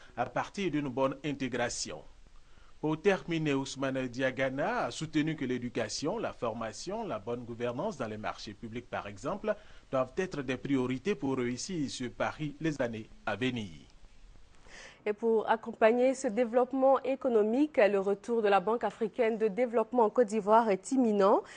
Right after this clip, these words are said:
Speaker 2: Dès février prochain, les inscriptions démarrent au Collège international Jean Mermoz de Cocody,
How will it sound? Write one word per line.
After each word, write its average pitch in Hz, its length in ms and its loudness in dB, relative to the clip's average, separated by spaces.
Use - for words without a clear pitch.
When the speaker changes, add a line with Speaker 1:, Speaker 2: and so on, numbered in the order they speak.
Speaker 2:
Dès 262 200 6
février 294 400 -2
prochain, 277 500 0
les 233 220 2
inscriptions 254 480 -2
démarrent 247 480 2
au 240 80 2
Collège 220 400 2
international 202 880 0
Jean 254 260 2
Mermoz 220 440 2
de 196 60 -2
Cocody, 214 640 0